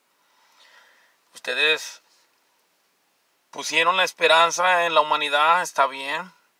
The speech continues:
Simplemente yo quería que supiera toda la humanidad que sí se puede conseguir las cosas y que ustedes, por, mm, por decirlo así, porque no es el tiempo, yo sé que ya es el tiempo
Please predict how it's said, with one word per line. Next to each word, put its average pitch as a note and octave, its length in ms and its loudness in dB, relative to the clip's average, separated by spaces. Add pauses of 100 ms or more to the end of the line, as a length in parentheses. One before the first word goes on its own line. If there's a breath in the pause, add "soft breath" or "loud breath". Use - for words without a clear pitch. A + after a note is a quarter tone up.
(140)
Simplemente D#3+ 640 -8
yo D3+ 140 -4
quería D3+ 340 -4
que - 160 -14
supiera C#3+ 520 -6
toda C#3+ 260 -6
la C#3+ 80 -6
humanidad C#3+ 480 -8
que D3 160 -12
sí C#3+ 100 -20
se D3+ 140 -16
puede C3+ 320 -12
conseguir C#3+ 580 -14
las C#3+ 160 -12
cosas D3 500 -10 (220)
y B2 120 -20
que B2+ 180 -12
ustedes, C#3 800 -6 (220)
por, A2+ 580 -8 (220)
mm, A#2+ 560 -16
por - 160 -16
decirlo B2+ 320 -12
así, C#3 500 -14
porque B2+ 260 -16
no B2 120 -12
es - 80 -14
el - 120 -12
tiempo, C#3+ 680 -10
yo B2+ 180 -10
sé B2+ 160 -16
que B2 180 -20
ya A2 200 -12
es G2 100 -18
el A2+ 160 -20
tiempo B2 300 -20